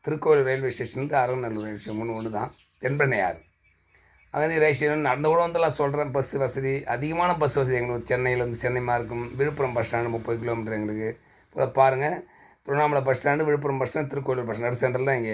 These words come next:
ஏரியா இருக்கு. எப்போதும் வரலாம். ஃபோன் தொடர்பு கொள்ளுங்க. ஃபோனில் நிறைய வீடியோ பதிவு போட்டுருக்கேன். இந்த Facebook ஐ டியில் நாலு ஐ டி இருக்கு. அதுல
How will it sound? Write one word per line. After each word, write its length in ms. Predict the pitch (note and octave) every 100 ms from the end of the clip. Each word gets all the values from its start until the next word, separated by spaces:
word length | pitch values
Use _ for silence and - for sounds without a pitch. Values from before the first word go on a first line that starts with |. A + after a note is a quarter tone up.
| G#2
ஏரியா 220 | G#2 G2
இருக்கு. 280 | E2+ - A#2 A#2 _ _ _ _ _ C#3
எப்போதும் 380 | B2 D3 E3
வரலாம். 320 | D3+ B2 A#2+ A2
ஃபோன் 220 | D3 D3
தொடர்பு 320 | C#3 C3+ B2+
கொள்ளுங்க. 300 | A#2+ A#2+ A#2
ஃபோனில் 340 | G#2 B2 A#2+ A#2
நிறைய 360 | A2+ C#3+ E3+
வீடியோ 220 | F3 F3+ F3
பதிவு 260 | D#3+ D3
போட்டுருக்கேன். 640 | C#3 B2+ B2+ A#2 A2 A#2+ B2 -
இந்த 160 | A#2+ A#2+
Facebook 460 | A#2+ D3 C#3+ - B2+
ஐ 100 | B2+
டியில் 320 | B2 C3 C3
நாலு 240 | A#2+ A#2+ A#2+
ஐ 80 | B2+
டி 80 | A#2+
இருக்கு. 220 | A2 A2+
அதுல 220 | A2 A2+